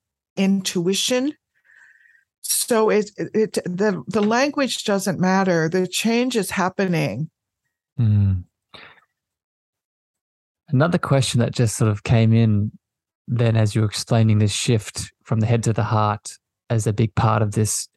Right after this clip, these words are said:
Speaker 2: uh, fifth dimensional transformation. What, what do we do with the mind once we're in the heart?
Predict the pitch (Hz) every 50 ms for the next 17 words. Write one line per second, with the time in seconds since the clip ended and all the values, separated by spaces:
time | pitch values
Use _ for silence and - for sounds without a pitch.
0 | - - 117 107 107 - - - 117 104 - - 123 107 110 113 110 - - -
1 | 110 107 107 107 104 - _ - - - - - - _ _ _ _ _ _ -
2 | - 120 113 110 - - - 110 107 107 110 110 - - - 107 101 101 - -
3 | - - - - - - _ _ _ _ _ _ _ _ _ _ _ _ _ _
4 | _ _ _ _ _ _ - - - 143 160 - - - _ _ _ _ _ _
5 | _ _ _ _ _ _ _ _ _ _ - 156 170 - 214 202 190 151 123 -
6 | 131 123 123 120 117 110 107 113 127 _ _ _ - 135 110 - 120 110 110 110
7 | 110 107 107 107 107 104 - - 120 120 113 107 - 117 110 107 110 110 101 -
8 | 127 107 - - - - - -